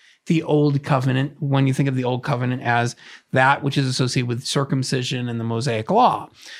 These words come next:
Because what he wants to show us is that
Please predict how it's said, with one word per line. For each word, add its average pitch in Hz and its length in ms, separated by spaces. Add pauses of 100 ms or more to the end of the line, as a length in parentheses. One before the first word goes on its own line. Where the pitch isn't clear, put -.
(140)
Because 185 280
what 190 100
he 175 240
wants 214 360
to 226 80
show 320 280
us 170 260
is 175 280
that 170 360